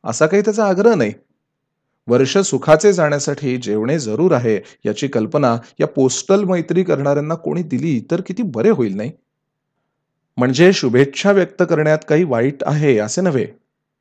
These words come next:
पण ह्यातील मर्म ध्यानात घ्यायला हवे. जिव्हाळ्याचे मित्र असतील तर ते कार्ड पाठवतील किंवा पाठवणारही नाहीत, पण दर साल कार्डे पाठवली की मैत्रीच्या बिझनेसमधली आपली जबाबदारी संपली,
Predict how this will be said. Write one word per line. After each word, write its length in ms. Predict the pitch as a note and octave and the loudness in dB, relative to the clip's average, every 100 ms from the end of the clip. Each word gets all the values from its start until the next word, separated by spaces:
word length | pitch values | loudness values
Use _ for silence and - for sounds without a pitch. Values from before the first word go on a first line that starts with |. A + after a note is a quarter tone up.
| _ | _
पण 240 | F3 E3 F#3 | 2 4 4
ह्यातील 340 | C#3 - F#3 | 0 2 2
मर्म 420 | E3 A#2 A#2+ D3+ G#3+ | 2 0 -2 0 0
ध्यानात 320 | E3+ D3+ E3 | 2 0 -2
घ्यायला 360 | D3+ C3+ C3 | -2 0 0
हवे. 300 | B2+ A#2+ A2 G#2 - _ _ _ _ _ _ _ _ _ - F#2+ | -2 -2 -4 -4 -10 _ _ _ _ _ _ _ _ _ -20 -12
जिव्हाळ्याचे 600 | - G#2+ C3 D3 C#3+ D#3 | -8 -2 4 6 4 0
मित्र 300 | C#3 G#2+ C3 | -2 0 0
असतील 560 | A#2+ - C#3+ A#2 A#2+ C#3 | 0 -2 -2 0 0 -2
तर 100 | C3+ | -2
ते 140 | E3+ | -2
कार्ड 320 | E3 B2 A#2+ | -2 -2 -2
पाठवतील 680 | E3 F3+ F#3 A3 D#3+ C3 B2 | -2 -2 -2 -2 -2 -2 -2
किंवा 160 | B2+ F3 | -4 -2
पाठवणारही 540 | F#3+ F#3 A#3+ B3+ A#3 | 0 0 0 0 0
नाहीत, 200 | F3+ C3+ C3+ _ _ _ _ _ _ _ | 0 -4 -8 _ _ _ _ _ _ _
पण 200 | D3+ C#3+ | 2 4
दर 180 | A#2+ C#3+ | 4 4
साल 280 | E3+ E3 F3+ | 4 2 2
कार्डे 340 | F3+ B2 B2+ | 2 4 4
पाठवली 540 | C#3 D3 F3+ G3+ C3+ - _ _ - | 2 0 2 2 2 -4 _ _ -4
की 80 | |
मैत्रीच्या 560 | E3+ G#2+ G#2 C#3+ F3+ G3+ | -2 -2 -2 0 2 2
बिझनेसमधली 760 | E3 A#2+ B2+ D#3+ - C#3 C3 D3 | 0 -2 -2 -4 -4 -6 -2 -2
आपली 280 | - A#2+ | 0 0
जबाबदारी 500 | C3 A2+ A#2 A#2 A#2+ | 0 0 -2 -2 -4
संपली, 500 | C3+ F#3+ G3+ B2 A#2 | -2 -2 -2 -2 -4